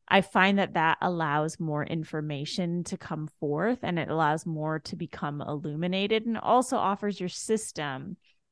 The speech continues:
the spaciousness it needs to reset. Because when you're going through ceremony, I mean, you're going through something, you're going on a journey, and it can often feel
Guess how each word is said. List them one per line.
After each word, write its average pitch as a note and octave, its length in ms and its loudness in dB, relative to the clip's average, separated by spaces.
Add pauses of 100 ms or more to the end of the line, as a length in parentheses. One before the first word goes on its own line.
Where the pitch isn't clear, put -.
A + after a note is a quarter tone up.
(480)
the F3 720 2
spaciousness G3+ 680 0
it F3 120 -2
needs D#3+ 340 -6
to F3 200 -4
reset. D#3 760 0
Because E3 420 -4
when D#3+ 160 -4
you're D#3 160 -4
going F#3 300 0
through - 160 -12
ceremony, E3 640 -2
I C#3+ 40 -6
mean, C#3+ 180 -8
you're E3+ 220 -2
going C#3+ 520 -4
through - 180 -14
something, - 460 -10
you're D#3+ 200 -4
going D3+ 540 -2
on C3+ 140 -6
a C#3+ 80 -6
journey, D3+ 400 -6
and C3 100 -8
it - 80 -12
can D#3+ 160 -10
often C#3+ 400 -8
feel D3+ 560 -6